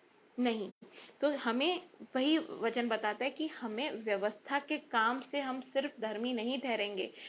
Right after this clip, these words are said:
व्यवस्था के काम के साथ-साथ हमें अपने आप को वचन में भी, ए, improve करना है, वचन के साथ develop करना है। और एक और मैं इसमें आपको एक वचन बताना चाहती हूँ, जो again फरीसीज के बारे में ही है। मेरे साथ निकालें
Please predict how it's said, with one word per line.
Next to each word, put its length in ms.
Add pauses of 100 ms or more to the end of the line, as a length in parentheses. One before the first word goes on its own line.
(140)
व्यवस्था 440
के 160
काम 360
के 120
साथ-साथ 520
हमें 200
अपने 240
आप 200
को 220
वचन 280
में 300
भी, 320 (440)
ए, 260
improve 400
करना 280
है, 60
वचन 280
के 100
साथ 280
develop 440
करना 200
है। 60
और 240
एक 140
और 280
मैं 160
इसमें 300
आपको 360 (520)
एक 200
वचन 260
बताना 340
चाहती 360
हूँ, 180
जो 200
again 440 (340)
फरीसीज 580
के 140
बारे 280
में 140
ही 220
है। 440 (880)
मेरे 200
साथ 200
निकालें 580